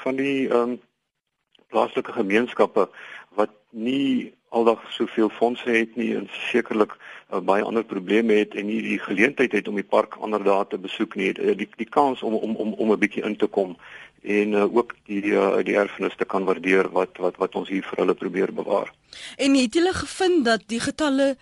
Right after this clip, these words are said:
Speaker 2: oor die aantal jare gegroei het? Want dis mos een keer in September as die, asof half die lente gevier word. Kry julle die mense tog al hoe meer kom?
Speaker 1: Ja, nee, o, o, o, o, die mense kom definitief.
Speaker 2: Mm.
Speaker 1: Ehm, ek was byvoorbeeld gisteroggend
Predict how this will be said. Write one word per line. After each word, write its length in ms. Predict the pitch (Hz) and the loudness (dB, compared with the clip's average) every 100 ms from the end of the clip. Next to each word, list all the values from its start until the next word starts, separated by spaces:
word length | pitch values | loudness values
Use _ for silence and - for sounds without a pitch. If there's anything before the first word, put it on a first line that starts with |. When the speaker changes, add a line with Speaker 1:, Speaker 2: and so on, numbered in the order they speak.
| - - | -16 -4
Speaker 2:
oor 120 | 240 | 0
die 140 | 240 | 4
aantal 380 | 202 240 269 240 | 4 4 0 -2
jare 380 | 190 185 180 196 | 4 4 4 2
gegroei 520 | 233 - 294 277 285 | -4 -2 2 4 2
het? 120 | 262 | 2
Want 180 | 220 208 | 0 0
dis 120 | 208 | 0
mos 180 | 220 202 | -2 -2
een 240 | 240 269 247 | 2 2 2
keer 240 | 233 220 - - - - | 2 0 -2 -16 -18 0
in 160 | 262 262 | 4 4
September 540 | 262 - 226 208 208 | 2 4 2 4 0
as 140 | 185 | -2
die, 120 | 196 - | -4 -2
asof 320 | 220 240 214 | 0 0 0
half 360 | 170 185 185 165 | 2 0 0 -6
die 140 | 190 | -2
lente 380 | 180 208 214 233 | 2 2 2 0
gevier 560 | 185 - 254 240 233 | -2 -6 0 2 2
word. 240 | 175 185 - - - | 0 -2 -4 -12 -14
Kry 220 | - 403 349 | 2 6 8
julle 200 | 359 277 | 8 4
die 80 | |
mense 520 | 277 240 226 247 - 262 | 4 4 2 0 -2 0
tog 260 | 349 - - | 2 2 2
al 140 | 269 | 2
hoe 120 | 285 226 | 4 2
meer 360 | 202 220 247 - | 2 0 0 -4
kom? 420 | 349 381 151 156 _ _ - - - - | -4 -4 -6 -10 _ _ -20 -20 -20 0
Speaker 1:
Ja, 200 | 185 151 | 4 4
nee, 300 | 123 170 135 | 2 4 4
o, 80 | 127 | 4
o, 320 | 117 131 - - | 2 0 -2 -10
o, 100 | - - | -12 -6
o, 220 | 147 117 107 | -6 -4 0
die 160 | 113 | 4
mense 260 | 117 147 160 | 4 2 -4
kom 180 | 151 131 | -2 0
definitief. 580 | 143 143 - 151 - | 2 0 -2 -2 0
Speaker 2:
Mm. 120 | 233 220 | 0 2
Speaker 1:
Ehm, 200 | 110 - - - - | 2 -2 -10 -18 -10
ek 140 | - - | -2 0
was 140 | 151 | 0
byvoorbeeld 400 | 131 151 139 - | 0 2 2 2
gisteroggend 640 | 139 - - 123 147 127 | 0 0 0 2 0 -2